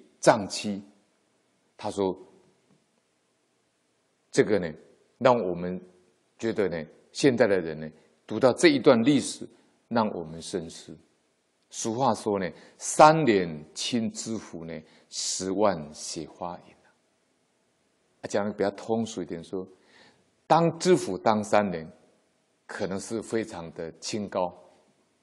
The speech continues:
但久了以后呢，就累积了十万雪花银啊。在封建社会，大多数人都是寒窗苦读啊，能够跻身仕途、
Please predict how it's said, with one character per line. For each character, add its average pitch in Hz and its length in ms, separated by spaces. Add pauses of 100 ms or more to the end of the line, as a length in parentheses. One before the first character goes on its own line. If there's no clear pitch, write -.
(360)
但 123 180 (1200)
久 127 180
了 175 120
以 135 140
后 165 260
呢， 107 160 (480)
就 123 180
累 90 220
积 110 200
了 92 200 (200)
十 - 400
万 98 320
雪 80 240
花 87 280 (120)
银 80 100 (160)
啊。 - 100 (2250)
在 143 140
封 147 240
建 147 180
社 127 180
会， 113 240 (300)
大 120 220
多 120 180
数 113 180
人 87 220
都 98 140
是 95 100
寒 87 260
窗 90 280
苦 - 240
读 - 240
啊， - 100 (1400)
能 208 140
够 220 80
跻 123 380
身 175 420
仕 147 280
途、 92 340